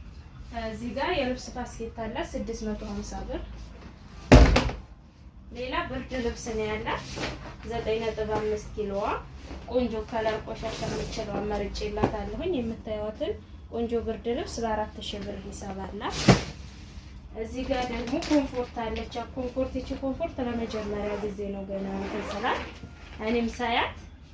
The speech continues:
በጣም ደስ የምትል ዋጋዋም ደግሞ በጣም አሪፍ። ሁለት የትራስ ልብስና የአልጋ ልብስ አላት። የትራስ ልብሶቹ እነዚህን ይመስላሉ። ውስጣቸውም እነዚህ ማለት ነው። ዋጋ ሁለት ሺህ አምስት መቶ ብር ነው የገዛሁላት። እነዚህ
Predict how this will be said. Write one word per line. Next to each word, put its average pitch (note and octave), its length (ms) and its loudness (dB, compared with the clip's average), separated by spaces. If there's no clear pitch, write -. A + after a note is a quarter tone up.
በጣም B3+ 340 2
ደስ C#4 240 2
የምትል B3 500 0
ዋጋዋም B3+ 540 4
ደግሞ C4 300 4
በጣም A#3 400 0
አሪፍ። G3 240 -4
ሁለት A3+ 300 -4
የትራስ A3 400 -4
ልብስና A#3 460 -4
የአልጋ G#3+ 440 0
ልብስ G3 260 -6
አላት። F#3 340 -8
የትራስ A3 380 -4
ልብሶቹ A3 400 -6
እነዚህን A#3 460 -2
ይመስላሉ። G#3+ 500 -4
ውስጣቸውም A3+ 680 -4
እነዚህ A3+ 460 0
ማለት G#3 320 -4
ነው። G#3 160 -8
ዋጋ A#3+ 320 4
ሁለት B3 400 2
ሺህ D4+ 200 -4
አምስት A3+ 320 -2
መቶ G#3 200 -4
ብር F#3+ 200 -4
ነው G3 160 -4
የገዛሁላት። G3 760 -8
እነዚህ G3 460 -8